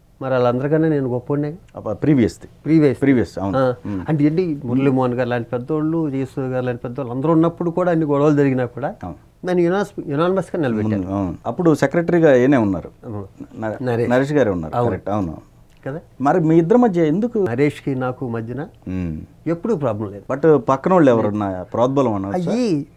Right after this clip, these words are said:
Speaker 1: ఇప్పుడు నాకు అనిపించింది చెప్పనా?
Speaker 2: మ్మ్.
Speaker 1: రేపు గొడవ అవుతుంది అనుకున్నా కూడా, ఈ రోజు,
Speaker 2: మ్మ్.
Speaker 1: ఈ రోజు, రేపు ఏదో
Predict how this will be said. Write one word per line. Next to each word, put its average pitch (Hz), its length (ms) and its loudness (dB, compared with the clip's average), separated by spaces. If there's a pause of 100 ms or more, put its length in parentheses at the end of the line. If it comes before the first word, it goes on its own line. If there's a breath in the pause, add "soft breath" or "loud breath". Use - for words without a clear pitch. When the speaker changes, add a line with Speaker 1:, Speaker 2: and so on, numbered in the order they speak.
(360)
Speaker 1:
ఇప్పుడు 170 500 -2 (220)
నాకు 151 420 0
అనిపించింది 143 460 -4
చెప్పనా? 110 240 -10 (200)
Speaker 2:
మ్మ్. 87 220 -8 (360)
Speaker 1:
రేపు 180 160 4
గొడవ 170 300 6
అవుతుంది 175 280 6
అనుకున్నా 143 340 4
కూడా, 131 240 0
ఈ 127 160 2
రోజు, 117 340 2 (200)
Speaker 2:
మ్మ్. 85 240 -12 (140)
Speaker 1:
ఈ 139 160 4
రోజు, 131 300 2 (120)
రేపు 143 300 -4 (880)
ఏదో 131 140 -8